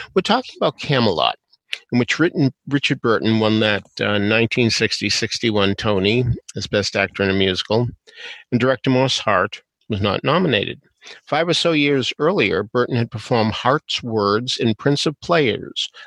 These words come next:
about Edwin and John Wilkes Booth, in which Burton played Edwin and did scenes from Hamlet,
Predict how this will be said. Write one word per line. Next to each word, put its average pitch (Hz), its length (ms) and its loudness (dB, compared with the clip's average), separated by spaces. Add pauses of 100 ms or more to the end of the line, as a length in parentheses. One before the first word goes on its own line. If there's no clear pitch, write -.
about 110 320 0
Edwin 127 380 2
and 104 160 2
John 113 320 2
Wilkes 107 320 -2
Booth, - 440 -4 (580)
in 113 120 2
which - 220 0
Burton 131 300 0
played 139 380 0
Edwin 107 580 0 (100)
and 110 160 2
did 104 220 0
scenes 113 320 2
from 117 200 0
Hamlet, 135 520 0